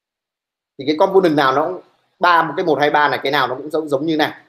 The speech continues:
Dạ. Nó chỉ khác nhau ở cái data được hiển thị thôi. Thì ví dụ như là chúng ta code backend ở, ở cái cách làm web cũ ở trong Java chẳng hạn. Thì ba cái này chúng ta sẽ thực sinh ra nó từ for x. Đúng chưa? Thì ở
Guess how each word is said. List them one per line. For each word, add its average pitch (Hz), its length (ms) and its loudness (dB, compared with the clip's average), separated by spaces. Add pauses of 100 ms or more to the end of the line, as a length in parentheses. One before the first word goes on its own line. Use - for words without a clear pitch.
(520)
Dạ. 131 340 -2 (760)
Nó 160 120 0
chỉ 156 160 -6
khác 226 200 0
nhau 190 200 4
ở 117 140 2
cái 139 80 -4
data 165 320 4
được 131 140 0
hiển 98 120 -8
thị 113 120 -14
thôi. 156 200 -2 (1400)
Thì 156 180 0
ví 156 160 -2
dụ 226 160 -2
như 175 240 0
là 139 200 2
chúng 135 100 -10
ta 165 180 -2
code 202 260 0
backend 170 460 -2
ở, 107 260 -4 (460)
ở 101 180 -6
cái 113 140 -10
cách 185 140 0
làm 131 180 -2
web 151 220 0
cũ 202 220 4
ở 185 160 4
trong 143 140 -2
Java 147 320 4
chẳng 104 120 -6
hạn. 110 160 -6 (560)
Thì 135 80 -10
ba 170 260 4
cái 175 60 -2
này 160 180 -2
chúng 143 100 -12
ta 160 100 -2
sẽ 151 140 -4
thực 156 120 -8
sinh 165 160 -6
ra 151 100 -2
nó 143 140 -4
từ 147 120 -6
for 165 180 4
x. - 40 -10 (680)
Đúng 131 120 -8
chưa? 165 280 -2 (800)
Thì 160 80 0
ở 135 280 2